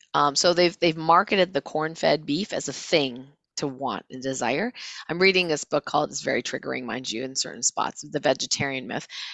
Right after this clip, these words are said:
Anyway, um, so she has all this data and all these, like, she's, like, there's, eh, like, footnotes everywhere.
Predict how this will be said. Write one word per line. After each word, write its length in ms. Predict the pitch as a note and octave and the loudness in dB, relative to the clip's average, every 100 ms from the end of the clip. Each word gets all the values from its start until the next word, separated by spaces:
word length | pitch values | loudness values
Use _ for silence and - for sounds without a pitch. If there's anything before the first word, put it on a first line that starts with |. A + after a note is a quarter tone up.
| - | 0
Anyway, 380 | G#3 F#3 C3 A2+ | 4 8 8 6
um, 360 | F3+ F3 F3 E3+ | 6 6 6 4
so 160 | - | 4
she 220 | F3 G3+ F#3 | 6 6 6
has 180 | D3+ D#3+ | 6 6
all 100 | D#3+ | 4
this 160 | C#3+ | 4
data 260 | - D3+ D3+ | 4 6 8
and 280 | D3 D3 C#3 | 6 6 6
all 120 | C#3+ | 6
these, 180 | C#3+ C#3+ | 6 2
like, 160 | A#2 | 0
she's, 220 | - A#2+ - | -2 -4 -6
like, 120 | C3 - _ | -8 -8 _
there's, 180 | D3 - - | -2 -2 0
eh, 80 | C#3+ - | -2 2
like, 200 | D3 C3+ _ | 0 0 _
footnotes 400 | F#3+ C#3+ C#3+ C3+ | 0 2 0 2
everywhere. 420 | C3+ C#3 A#2 A#2 | 2 2 2 2